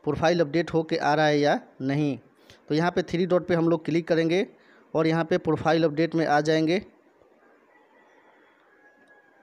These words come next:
देखिए प्रोफाइल अपडेट में आने के बाद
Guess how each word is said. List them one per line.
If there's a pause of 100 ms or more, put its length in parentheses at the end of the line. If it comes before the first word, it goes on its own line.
(1400)
देखिए
प्रोफाइल
अपडेट
में
आने
के
बाद